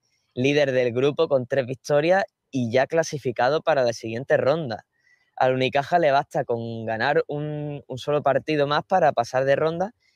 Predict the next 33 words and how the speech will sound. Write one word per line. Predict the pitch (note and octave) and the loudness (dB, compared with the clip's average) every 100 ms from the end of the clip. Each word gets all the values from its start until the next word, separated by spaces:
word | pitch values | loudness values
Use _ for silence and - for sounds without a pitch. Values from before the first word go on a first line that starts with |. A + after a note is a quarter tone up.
| _ _ | _ _
pero | - C#3+ | 0 2
el | C3+ | 2
encuentro | C3 B2+ C3+ C3+ D3 C#3+ | 0 -2 -2 -2 0 2
de | C#3 | 2
hoy | C#3+ D3+ D#3+ E3 _ - | 4 2 0 -4 _ -4
es | B2 B2 - | -2 -2 -4
determinante | C3 B2 B2 A#2+ A#2 C3+ - E3 | -4 -2 -2 -2 -4 -4 0 -2
para | - C#3 B2 A#2 | 0 0 0 0
luchar | A2+ G#2+ - C3 | -2 -6 -4 -2
por | - D#3 | 0 0
la | C#3 A2+ A2 | 2 0 -2
primera | G2 G#2+ A#2+ | -6 -4 -2
posición | C#3 C#3+ B2 - A#2 A2+ | -2 -4 -6 -4 -4 -2
del | A2 | -2
grupo. | C3 D3 A#2 G#2+ _ _ _ _ _ | -2 0 -2 -4 _ _ _ _ _
El | - C3 | 0 0
equipo | B2 C3+ D#3 | 0 0 2
de | D#3 | 4
Ivonne | D#3+ D#3 | 2 2
Navarro | D3 C#3 D#3 F3 | 2 2 4 2
debe | D3+ D3+ | 4 4
ganar | D#3 D3+ B2+ | 4 2 0
por | - C3 | 0 0
una | C#3+ | 0
diferencia | D3+ - C#3+ D#3+ - E3+ | -2 -2 -4 -4 -2 0
de | D#3 | 4
al | C3+ B2+ | 2 0
menos | C#3 E3+ D#3+ | -2 -2 -4
seis | - E3 C3 | 0 -2 0
puntos | D#3 F3 - F#3+ | -2 -2 0 0
para | - E3+ C#3 | 2 2 4
ganarle | B2+ B2+ C#3 D#3 | 2 0 0 0
la, | D#3+ B2+ A#2+ A2 | 2 2 0 -4